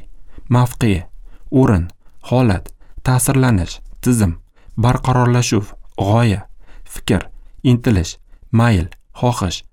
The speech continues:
an'anaviy singari so'zlar egallay boshlayotganini kuzatamiz. Ammo avvalgi imlo lug'atlarida bo'lmagan auditor,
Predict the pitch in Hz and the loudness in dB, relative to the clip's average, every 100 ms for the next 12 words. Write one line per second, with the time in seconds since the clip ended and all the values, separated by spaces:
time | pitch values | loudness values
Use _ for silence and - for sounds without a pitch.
0 | - - - 127 131 123 143 170 135 123 | -20 -16 -2 2 4 4 2 2 2 4
1 | 131 - 110 110 127 - - - 156 151 | 2 2 0 2 0 -2 -10 0 2 4
2 | 135 180 131 107 101 95 95 92 87 87 | 4 4 2 2 0 2 2 2 2 -2
3 | 85 85 85 - - - - - 95 101 | -2 -2 -6 -10 -14 -16 -16 -2 2 4
4 | 110 113 - - - 101 101 113 131 92 | 4 2 0 -8 -2 2 2 4 4 4
5 | 117 117 98 92 95 92 107 107 101 101 | 4 2 2 0 2 2 2 4 4 4
6 | 98 117 - - - 120 120 127 123 117 | 4 2 0 -10 0 2 4 2 0 -2